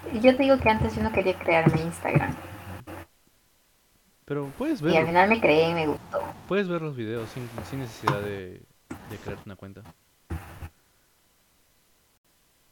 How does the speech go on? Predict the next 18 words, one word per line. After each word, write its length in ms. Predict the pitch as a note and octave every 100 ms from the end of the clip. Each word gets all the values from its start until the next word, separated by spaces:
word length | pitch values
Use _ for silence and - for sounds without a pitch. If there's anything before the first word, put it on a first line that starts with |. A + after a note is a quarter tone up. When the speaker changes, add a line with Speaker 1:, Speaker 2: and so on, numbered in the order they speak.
| _
Speaker 1:
La 80 | G#3
verdad 240 | G3+ A3
es 140 | B3+ -
que 120 | C#4+
mi 140 | B3
amiga 340 | F#3+ F#3+ G#3+ G#3
creó 320 | F3 E3 E3+
un 280 | F3 E3+ E3
TikTok 440 | F3 E3+ - - - - - - -
y 180 | F3+ F3
tengo, 260 | F3 F3+ F3+
hay 180 | F#3+ F#3+
un 100 | F#3
video 260 | E3 E3
mío 300 | D#3+ E3+ F3+
en 100 | D3 C#3
TikTok. 340 | A#2 - - - - -
Speaker 2:
Ajá. 720 | A2 G#2 E2+ C3+ C#3+ A#2+ G2+